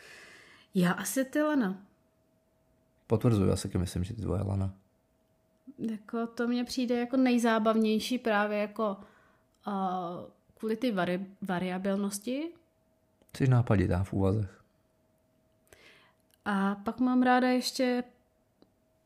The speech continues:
Speaker 1: pouta kožený. A to je právě kvůli jako jednoduchosti.
Speaker 2: Rychlosti.
Speaker 1: Proto-,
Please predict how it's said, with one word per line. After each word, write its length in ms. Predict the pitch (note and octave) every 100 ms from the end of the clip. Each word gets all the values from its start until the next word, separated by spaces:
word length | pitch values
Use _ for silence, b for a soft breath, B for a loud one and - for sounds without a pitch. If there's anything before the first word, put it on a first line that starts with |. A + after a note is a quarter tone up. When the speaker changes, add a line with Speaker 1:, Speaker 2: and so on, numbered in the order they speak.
| _ _ _ - - -
Speaker 1:
pouta 340 | G#3+ G#3 F3+
kožený. 480 | - F3 F3 G3 G3 - _ _ _ _ _ _ _ _ _ _ _ _ _ _ _ _ -
A 100 | G#3+
to 140 | A3
je 60 | G#3+
právě 320 | G#3 G3+ G3+
kvůli 300 | G3+ G#3 G3+
jako 200 | G3 G3
jednoduchosti. 760 | G#3 G3 G3+ F3+ F#3 F3+ - - -
Speaker 2:
Rychlosti. 340 | G2+ G#3 -
Speaker 1:
Proto-, 100 | -